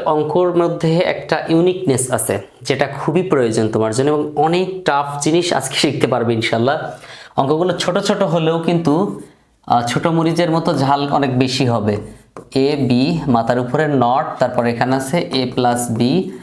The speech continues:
আহ, লেকচার শিটের মধ্যে এখানে একটু মিস্টেক আছে, যেখানে এর উপর একটা নট দেয়া আছে শুধু। আহ, এটা দেখবা যে চো-, পঁয়তাল্লিশ নম্বর অঙ্ক, ছেচল্লিশ নম্বর অঙ্ক একই রকম ছিল। তো এখানে আসলে বারটার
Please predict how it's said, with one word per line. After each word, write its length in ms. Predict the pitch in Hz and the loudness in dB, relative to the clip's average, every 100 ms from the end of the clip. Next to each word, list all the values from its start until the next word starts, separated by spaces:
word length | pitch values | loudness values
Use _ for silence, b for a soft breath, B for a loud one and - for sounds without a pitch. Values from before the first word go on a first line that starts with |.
| B B B | B B B
আহ, 180 | - 113 | 0 2
লেকচার 380 | 117 127 - 160 | 0 0 0 0
শিটের 260 | 160 165 | 0 2
মধ্যে 240 | 170 170 - | 2 2 0
এখানে 280 | 147 160 160 | 0 0 -2
একটু 220 | - 175 | -2 0
মিস্টেক 420 | 165 - 170 165 | 2 0 -2 -2
আছে, 280 | 160 196 202 | -4 0 0
যেখানে 480 | 175 131 135 143 143 | 0 0 0 0 -2
এর 340 | 143 156 156 | 0 2 2
উপর 200 | 151 147 | 2 0
একটা 220 | 135 135 | 2 0
নট 200 | 120 120 | 0 0
দেয়া 220 | 117 139 | 0 0
আছে 140 | 135 156 | 0 -4
শুধু। 380 | - 170 233 233 B B B | -2 0 0 -2 B B B
আহ, 120 | - | -2
এটা 240 | - 127 135 | 0 2 2
দেখবা 320 | 131 127 147 | 0 0 0
যে 160 | 160 160 - - | 0 -2 -4 -2
চো-, 140 | 139 | -2
পঁয়তাল্লিশ 560 | 143 143 143 175 170 180 | 0 0 0 0 0 0
নম্বর 180 | 175 | 0
অঙ্ক, 180 | 175 170 | 0 -2
ছেচল্লিশ 440 | 175 151 160 160 156 | -2 -2 0 0 0
নম্বর 180 | 151 | 0
অঙ্ক 140 | 147 151 | 0 0
একই 320 | 143 139 165 | -2 0 0
রকম 340 | 139 131 113 | 0 0 -2
ছিল। 300 | 107 - 110 | -2 -2 -2
তো 180 | 107 - | -2 -2
এখানে 300 | 131 127 160 | -2 -2 -2
আসলে 240 | 151 165 147 | -2 -2 0
বারটার 540 | 131 131 147 127 | 0 0 -4 -4